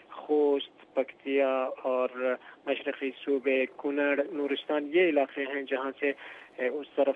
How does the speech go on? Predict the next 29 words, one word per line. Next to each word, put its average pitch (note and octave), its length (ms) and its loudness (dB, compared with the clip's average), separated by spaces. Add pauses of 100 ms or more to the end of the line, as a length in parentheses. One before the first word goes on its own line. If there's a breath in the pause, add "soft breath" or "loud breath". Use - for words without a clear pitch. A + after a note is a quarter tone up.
سے C#3 140 -2
شکایت C#3+ 520 2
یہ C3+ 140 2
ہے C3+ 60 -2
کہ C3+ 160 -6
شدت - 340 -6
پسند A#2+ 320 -6
آتے G#2+ 220 -6
ہیں، B2+ 180 -2
لیکن D3 340 0
جہاں D3+ 240 2
تک، E3 280 -2 (420 loud breath)
آ، C#3 40 0 (540)
شمالی D#3 500 2
وزیرستان D3+ 600 0
کا، D3 500 2
آ، D#3 140 0
مسئلہ C#3+ 360 -2
ہے D3 320 2 (320 loud breath)
تو D#3 100 0
وہ، D3+ 320 4 (100)
آ، G#4 80 -12 (640)
جنوب D3 220 -2
مشرقی D#3 380 -2 (100)
صوبے D#3+ 300 4 (300 loud breath)
خوست - 580 0
سے D#3 160 4
بالکل، C#3+ 400 2 (400 loud breath)
آ، C#3 40 -4